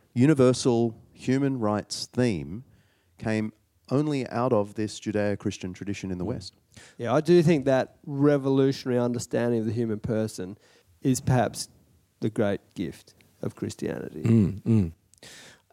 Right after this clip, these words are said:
Speaker 3: Well, the key theme of the film is what you describe as the tune of Jesus, which comes from the Gospel of Luke, which is, "Love your enemies,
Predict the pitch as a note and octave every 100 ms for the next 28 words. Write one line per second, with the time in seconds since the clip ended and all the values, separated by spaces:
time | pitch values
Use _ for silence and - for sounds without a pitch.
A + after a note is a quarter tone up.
0 | - D3+ D#3+ G#3+ - G3 E3+ C3+ - D3
1 | C#3 A2+ C3+ - A#2 A2+ - B2+ A#2+ A#2+
2 | - - - F#3+ G3+ F#3+ - B2+ A#2 C#3+
3 | D#3+ G#2+ F2+ - A#2+ - C3 C3 B2 A2
4 | B2 A#2+ C#3 A#2 G#2 G2 - - G#2 B2+
5 | D#3 D3+ D3 D3 A#2 G#2 G2+ B2+ -